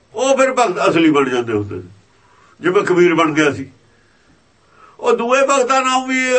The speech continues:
ਅੱਡ ਹੋ ਜਾਂਦੇ ਨੇ। ਫਿਰ ਕਹਿੰਦਾ, "ਤੁਸੀਂ ਤਾਂ ਜੋ ਕਿਹਾ ਸੀ ਪਹਿਲਾਂ ਮੈਨੂੰ, ਉਹ ਤਾਂ ਉਲਟੇ ਨੂੰ ਲੈ ਕੇ ਜਾਂਦੇ ਹੋ। ਹੁਣ ਜਦ ਹਟਾਉਂਦੇ ਨੇ, ਨਾ, ਨਾ, ਬਹੁਤਾ ਗਿਆਨ ਨਹੀਂ ਲਈਦਾ ਹੁੰਦਾ, ਗਾਹਾਂ ਲੋੜ ਨਹੀਂ ਹੈ।"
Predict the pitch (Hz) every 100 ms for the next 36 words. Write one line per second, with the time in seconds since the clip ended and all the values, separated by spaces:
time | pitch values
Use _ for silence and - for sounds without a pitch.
0 | 226 226 226 220 226 220 226 214 190 196
1 | 165 143 - _ _ _ _ _ _ _
2 | _ _ _ _ _ _ _ - - -
3 | 85 - - - - 202 214 240 240 214
4 | 156 127 110 - - - - - - -
5 | - _ _ _ _ _ _ 98 180 185
6 | 185 175 202 214 220 233 247 226 220 202
7 | 127 95 - _ _ _ _ _ _ -
8 | 208 254 240 233 262 254 247 196 185 123
9 | 113 120 127 - - - _ _ _ -
10 | 165 190 160 160 170 180 185 208 208 202
11 | 220 214 190 147 165 185 170 170 165 185
12 | 185 190 175 185 180 156 147 175 175 170
13 | 170 196 208 196 170 -